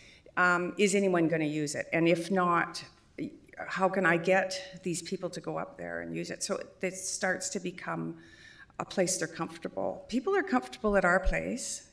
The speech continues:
'cause they're members, they belong, they can vote for the steering committee, they can, uh,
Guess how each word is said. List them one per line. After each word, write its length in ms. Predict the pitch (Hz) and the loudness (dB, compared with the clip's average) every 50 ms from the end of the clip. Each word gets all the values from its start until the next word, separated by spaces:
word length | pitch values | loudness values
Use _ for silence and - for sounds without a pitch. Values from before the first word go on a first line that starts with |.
| - - | -10 -4
'cause 200 | - 185 185 - | -4 -4 -2 -2
they're 80 | 160 | 0
members, 580 | 156 160 156 156 160 180 233 269 294 285 - - | 0 2 2 0 0 0 -2 -2 -4 -4 -8 -8
they 140 | - 170 160 | -8 -8 -6
belong, 680 | 160 156 147 156 151 147 151 156 170 202 247 269 254 - | -6 -6 -8 -6 -8 -8 -8 -8 -8 -6 -8 -8 -8 -8
they 100 | - 160 | -10 -10
can 160 | - 156 151 | -8 -8 -8
vote 240 | - 143 147 - - | -8 -8 -8 -10 -12
for 100 | - - | -16 -14
the 100 | - - - - - _ - | -16 -16 -16 -18 -20 _ -16
steering 360 | - - - - 180 165 165 | -14 -12 -8 -6 -6 -6 -6
committee, 600 | 165 165 175 185 185 196 208 226 240 240 247 - - - - - - - - - | -6 -8 -8 -8 -6 -4 -4 -4 -4 -4 -6 -8 -14 -20 -20 -20 -20 -20 -12 -6
they 160 | - 170 156 156 | -4 -4 -4 -4
can, 400 | - 170 156 151 147 151 151 156 - - | -4 -4 -4 -4 -4 -6 -8 -12 -14 -14
uh, 200 | - - - | -14 -14 -14